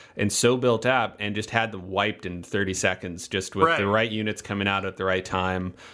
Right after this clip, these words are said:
Speaker 1: um, and just completely obliterating me. So I, I can see that nuance there, and I'm starting to get bitten by it as I got farther into the
Speaker 2: And
Speaker 1: campaign.
Speaker 2: Right, and, and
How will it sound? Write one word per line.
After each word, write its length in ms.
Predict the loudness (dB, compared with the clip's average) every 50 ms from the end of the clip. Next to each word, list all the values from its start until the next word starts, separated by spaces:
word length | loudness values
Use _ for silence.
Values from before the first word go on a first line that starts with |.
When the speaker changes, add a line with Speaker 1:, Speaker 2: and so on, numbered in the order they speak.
| -12 -6 -2
Speaker 1:
um, 360 | 0 0 0 0 -2 -4 -4 -4
and 160 | -2 -2 -2
just 140 | -4 -4 -2
completely 440 | -2 0 2 2 2 2 2 0
obliterating 640 | 0 2 2 2 2 2 2 2 0 -2 -4 -6 -8
me. 140 | -8 -8 -4
So 200 | -2 0 2 2
I, 200 | 2 2 0 -2
I 40 |
can 160 | -4 -4 -6 -4
see 300 | -4 -2 0 0 2 4
that 240 | 4 2 2 2
nuance 460 | -2 -2 -2 0 0 0 -2 -4 -4 -2
there, 180 | 0 2 2
and 80 | 0 -2
I'm 80 | -2
starting 280 | -2 0 0 0 2 0
to 60 | -2
get 220 | -2 -4 -4 -2 -2
bitten 240 | -2 -2 -2 -2
by 240 | -2 0 0 0 0
it 80 | 0 -2
as 120 | -4 -4 -4
I 60 | -2
got 240 | 0 -2 -2 -2 0
farther 260 | 0 0 0 0 -2
into 120 | -4 -4
the 80 | -4 -2
Speaker 2:
And 100 | -2 -2
Speaker 1:
campaign. 460 | -2 -2 -2 -2 -2 -2 -4 -8 -12 -14 _ -20 -20 -20 -20 -20 -20 -20 -20 _ _ _ 0
Speaker 2:
Right, 300 | 2 2 2 2 -2 -6
and, 220 | -8 -10 -10 -8
and 260 | -6 -4 -4 -4 -6